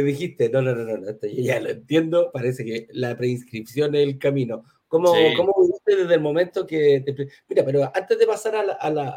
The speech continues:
Speaker 1: al, al, al cómo lo hicimos, cuando descubriste, cuando estuviste con nos-, cuando empezaste a, a, a cachar todo esto, ¿cuál dijiste, "Upa, aquí hay, a-,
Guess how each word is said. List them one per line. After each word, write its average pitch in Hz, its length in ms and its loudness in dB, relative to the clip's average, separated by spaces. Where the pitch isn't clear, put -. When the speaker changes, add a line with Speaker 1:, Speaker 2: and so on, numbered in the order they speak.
Speaker 1:
al, 110 320 -12
al, 110 240 -8
al 117 180 -10
cómo 170 220 -4
lo 165 60 -4
hicimos, 147 460 -6
cuando 175 280 -2
descubriste, 180 540 -4
cuando 180 180 -2
estuviste 208 480 -10
con 226 160 -6
nos-, 208 220 -10
cuando 175 220 -6
empezaste 170 440 -10
a, 196 140 -6
a, 160 320 -10
a 143 60 -10
cachar 143 340 -8
todo 208 180 -2
esto, 269 360 -8
¿cuál 190 160 -4
dijiste, 185 440 -8
"Upa, 151 420 -2
aquí 120 300 -6
hay, 156 280 -2
a-, - 260 -16